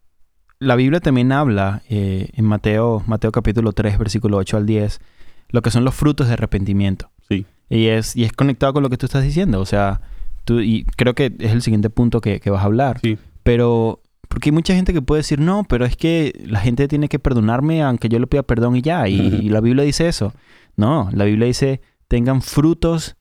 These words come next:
Speaker 1: de arrepentimiento".
Speaker 2: Así es.
Speaker 1: Hagan frutos de arrepentimiento. Ah, y,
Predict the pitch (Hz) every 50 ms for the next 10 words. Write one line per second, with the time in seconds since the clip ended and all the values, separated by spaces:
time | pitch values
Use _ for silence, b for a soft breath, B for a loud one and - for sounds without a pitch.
0 | _ - 117 110 107 110 107 - 110 104 101 - 110 107 113 120 123 120 113 -
1 | - - 120 - - 110 107 110 110 113 117 123 127 127 120 - - 143 151 156
2 | 147 - 160 165 160 147 131 117 110 117 - - 113 110 107 107 110 117 131 135
3 | 127 113 - 101 98 b b b b b b b b - - 107 104 104 101 101
4 | 98 98 110 113 b b b b b b b - 123 120 120 117 113